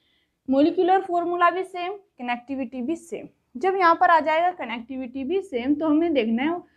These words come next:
अब हमारे माइंड में आएगा कि कनेक्टिविटी कैसे सेम होती है मैम। देखो यहाँ पर हमने क्या लिया, कुछ ऐसे लिया, हाइड्रोजन, deuterium, Br और क्लोरीन। अगर मैं इसको ऐसे चेंज कर दूँ,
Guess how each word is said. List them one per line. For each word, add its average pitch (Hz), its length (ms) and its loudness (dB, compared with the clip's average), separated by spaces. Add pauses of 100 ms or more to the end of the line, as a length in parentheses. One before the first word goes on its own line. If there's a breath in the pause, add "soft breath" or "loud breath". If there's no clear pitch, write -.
(220 soft breath)
अब 320 120 -2
हमारे 381 260 2
माइंड 254 340 2
में 311 140 -2
आएगा 247 300 2
कि 302 120 -8
कनेक्टिविटी 339 640 -6
कैसे 339 320 -4
सेम 330 260 -4
होती 220 300 -6
है 214 80 -4
मैम। 247 200 0
देखो 233 260 -4 (520)
यहाँ 294 160 4
पर 359 140 2
हमने 330 200 2
क्या 311 200 0
लिया, 311 180 2
कुछ 339 220 -8
ऐसे 226 280 -2
लिया, 247 200 -2 (640)
हाइड्रोजन, 240 640 2 (1300)
deuterium, 277 760 2 (920)
Br 233 540 2 (480)
और 294 200 2 (440)
क्लोरीन। 202 420 0 (640)
अगर 403 320 0
मैं 277 180 4
इसको 262 280 -2
ऐसे 254 300 0
चेंज 294 320 2
कर 226 240 0
दूँ, 269 240 -2